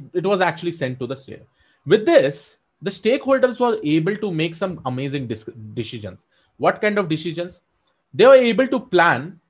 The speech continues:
how many centers we can again more come up with.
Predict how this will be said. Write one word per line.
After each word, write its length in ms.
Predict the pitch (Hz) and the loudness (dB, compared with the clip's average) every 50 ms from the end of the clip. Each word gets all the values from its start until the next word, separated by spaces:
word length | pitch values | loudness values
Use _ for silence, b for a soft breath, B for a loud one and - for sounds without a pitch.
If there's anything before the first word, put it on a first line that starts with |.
| _ | _
how 280 | _ _ - 156 180 220 | _ _ -2 0 0 0
many 180 | 226 240 240 226 | -2 -4 -6 -8
centers 720 | - - 175 143 143 143 143 180 139 117 123 - - - - 120 | -6 -4 -4 -2 -2 -2 0 0 0 0 0 -4 -10 -16 -14 -12
we 80 | 123 | -8
can 180 | 123 143 143 139 - | -6 -6 -6 -6 -8
again 280 | 117 110 123 139 151 143 | -10 -10 -8 -8 -8 -8
more 220 | 120 117 127 139 | -8 -8 -8 -8
come 260 | - - 117 107 104 | -8 -8 -8 -8 -8
up 160 | 101 98 _ | -10 -14 _
with. 120 | - - | -20 -20